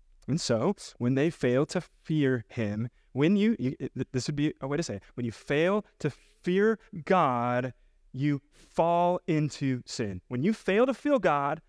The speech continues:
fear God, you're gonna fall into sin. And that's what happens. They fail to fear him. And so what do they do?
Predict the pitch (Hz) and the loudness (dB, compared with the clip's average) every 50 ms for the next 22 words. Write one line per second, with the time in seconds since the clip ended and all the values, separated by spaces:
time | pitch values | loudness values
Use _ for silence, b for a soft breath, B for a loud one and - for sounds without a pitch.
0 | _ _ - - 214 226 208 160 143 123 120 120 120 120 131 127 110 98 - - | _ _ -6 0 2 2 4 4 2 2 2 0 -2 0 0 0 0 -2 0 0
1 | 131 127 127 123 127 - - 107 92 87 92 95 98 - - 117 101 - - - | 2 2 2 2 0 0 -2 -6 -6 -4 -4 -6 -6 -4 -4 -6 -6 -8 -14 -18
2 | _ _ _ _ _ _ _ _ - 110 98 - - - 98 110 123 147 160 - | _ _ _ _ _ _ _ _ -10 -8 -8 -8 -8 -6 -4 -2 -4 -4 -6 -10
3 | _ - 180 - - - 135 107 90 - _ _ _ _ _ _ _ _ - - | _ -12 -10 -8 -6 -6 -6 -6 -8 -10 _ _ _ _ _ _ _ _ -14 -10
4 | - 101 113 135 180 196 208 208 180 170 175 175 | -6 -4 -2 0 0 2 2 2 2 0 0 -2